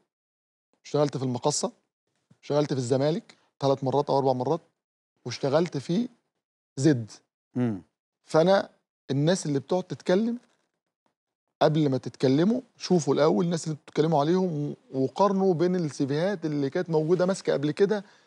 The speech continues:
Speaker 1: وال-، واللي مسك دلوقتي. وفي الآخر كلنا، كلنا إحنا جايين نتعلم من الناس. وأنا بالنسبة لي أنا سيسفايد جدًا في الموضوع ده، أنا راضي جدًا، راضي إن أنا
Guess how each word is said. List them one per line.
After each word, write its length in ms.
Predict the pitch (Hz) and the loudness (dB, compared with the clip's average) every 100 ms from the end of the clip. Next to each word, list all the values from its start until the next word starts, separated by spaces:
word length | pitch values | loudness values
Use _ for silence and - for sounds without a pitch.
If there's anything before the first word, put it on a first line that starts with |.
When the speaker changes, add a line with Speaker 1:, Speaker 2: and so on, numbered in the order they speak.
| _ _ 143 | _ _ 0
Speaker 1:
وال-، 400 | 151 151 151 - | 2 4 2 0
واللي 500 | 147 147 147 147 156 | 0 0 2 0 0
مسك 240 | 185 185 | 0 0
دلوقتي. 600 | 139 147 156 185 - 190 180 _ _ | 0 0 0 0 -2 -8 -8 _ _
وفي 180 | 147 147 | -4 0
الآخر 400 | 180 - 202 185 | 0 2 -2 -4
كلنا، 540 | 165 165 160 180 214 240 | -2 2 4 4 2 -2
كلنا 400 | - 139 165 208 - _ _ _ _ _ - | -2 0 2 -2 -8 _ _ _ _ _ -8
إحنا 260 | 175 165 147 | -4 -2 2
جايين 300 | 139 156 190 | 2 2 0
نتعلم 460 | 156 131 160 151 | 0 0 2 0
من 60 | 135 | -2
الناس. 460 | 131 135 113 - - _ _ _ _ _ _ _ _ _ _ _ _ - | -4 -4 -6 -12 -14 _ _ _ _ _ _ _ _ _ _ _ _ 0
وأنا 200 | 156 170 | 2 4
بالنسبة 460 | 147 143 127 165 | 2 -2 0 0
لي 400 | 185 185 180 180 | 2 0 0 -2
أنا 260 | 175 175 165 | -2 -4 -6
سيسفايد 440 | - 143 - 165 | -6 -4 0 0
جدًا 220 | 151 151 156 | 0 -2 -4
في 80 | |
الموضوع 320 | 147 147 147 156 | -2 -2 0 0
ده، 240 | 147 - | 0 0
أنا 120 | 156 | 2
راضي 240 | 151 151 143 | 4 4 4
جدًا، 320 | 147 117 110 _ _ _ | 0 -2 -12 _ _ _
راضي 300 | 131 165 175 | 2 4 4
إن 160 | 160 156 | 0 0
أنا 300 | 180 214 | 0 0